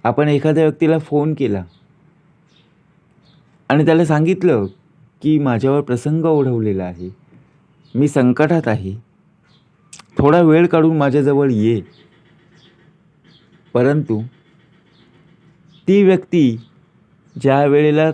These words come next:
काहीतरी कारण देऊन आपल्याला टाळत असते, समजून जायचं की प्रत्यक्षात आपल्या जीवनात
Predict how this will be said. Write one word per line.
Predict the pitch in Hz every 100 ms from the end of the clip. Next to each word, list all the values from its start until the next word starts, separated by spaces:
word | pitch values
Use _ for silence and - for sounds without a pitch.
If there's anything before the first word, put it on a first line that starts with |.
| 156
काहीतरी | - 123 151 180 180
कारण | - 139 139 156
देऊन | 143 139
आपल्याला | 131 - 127 127 123
टाळत | 113 110 127
असते, | 123 110 - 101 90 _ _ _
समजून | - 123 117 123 135
जायचं | 123 123 117 - 110 90 - _ _ _ _ _ _ -
की |
प्रत्यक्षात | 120 117 117 _ 131 110 131 123 -
आपल्या | 101 104 - 120 117
जीवनात | 98 107 104 113